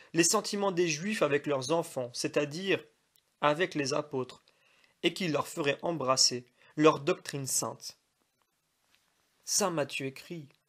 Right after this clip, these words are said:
Mais je vous déclare qu'Élie est déjà venu, et ils ne l'ont point connu, mais ils l'ont traité comme il leur a plu.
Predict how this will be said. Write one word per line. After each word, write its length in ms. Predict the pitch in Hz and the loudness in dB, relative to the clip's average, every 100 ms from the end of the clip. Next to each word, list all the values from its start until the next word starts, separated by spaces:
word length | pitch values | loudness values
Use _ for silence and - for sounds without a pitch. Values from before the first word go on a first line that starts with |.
| _ _ _ _ _ _ _ _ | _ _ _ _ _ _ _ _
Mais 120 | 151 170 | 0 2
je 100 | 202 | 2
vous 120 | 196 | 0
déclare 400 | 208 220 226 220 | -2 2 2 4
qu'Élie 280 | 208 208 214 | 0 0 0
est 40 | |
déjà 280 | 190 190 190 | 2 2 2
venu, 440 | 185 214 233 165 - - - | 2 0 0 -4 -10 -20 4
et 140 | 202 | 6
ils 80 | 226 | 6
ne 80 | 214 | 6
l'ont 180 | 214 214 | 6 4
point 320 | 214 202 208 | 2 0 0
connu, 460 | - 185 165 135 - _ _ _ | 2 2 2 -2 -6 _ _ _
mais 180 | 151 160 | 6 6
ils 180 | 202 220 | 6 2
l'ont 120 | 220 | 0
traité 320 | 226 220 220 | 0 0 0
comme 200 | 208 190 | 2 0
il 140 | 190 | 2
leur 160 | 180 160 | 4 6
a 120 | 160 | 4
plu. 220 | - 139 | 2 -12